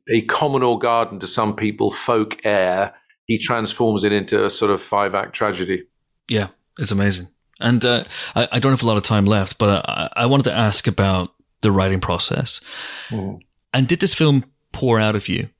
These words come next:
Speaker 2: in a way? Were you able to plug back in to how people spoke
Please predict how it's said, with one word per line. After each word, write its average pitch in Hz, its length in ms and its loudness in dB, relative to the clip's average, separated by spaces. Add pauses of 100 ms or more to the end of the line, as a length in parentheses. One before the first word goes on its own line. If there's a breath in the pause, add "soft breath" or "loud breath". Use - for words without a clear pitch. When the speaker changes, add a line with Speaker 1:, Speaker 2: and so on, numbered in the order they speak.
(120)
Speaker 2:
in 101 180 2
a 98 60 4
way? 95 440 2
Were 131 160 4
you 160 160 0
able 139 280 2
to - 160 -2
plug 117 580 -2
back 104 280 0 (120)
in 98 420 0 (140)
to 95 580 2 (100)
how - 160 -2
people 107 260 0
spoke - 500 -2